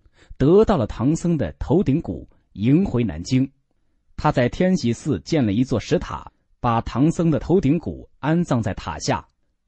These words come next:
到了明朝，又在后山土堆上修了座三藏木塔。到清朝末年，寺和塔一起被毁，而在风雨飘摇的满清政府，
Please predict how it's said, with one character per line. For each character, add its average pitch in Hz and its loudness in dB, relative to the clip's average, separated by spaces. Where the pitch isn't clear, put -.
到 185 4
了 131 2
明 147 4
朝， 78 -6
又 143 4
在 110 2
后 139 2
山 156 0
土 113 0
堆 147 2
上 73 -6
修 - 0
了 135 4
座 90 -6
三 196 -2
藏 117 -4
木 151 -2
塔。 - -8
到 127 2
清 214 0
朝 131 2
末 180 0
年， 78 -6
寺 190 -2
和 151 -2
塔 - -6
一 196 0
起 107 -4
被 143 2
毁， - -8
而 175 8
在 127 2
风 226 2
雨 120 0
飘 175 -2
摇 131 2
的 143 2
满 113 -2
清 196 -2
政 196 0
府， 90 -10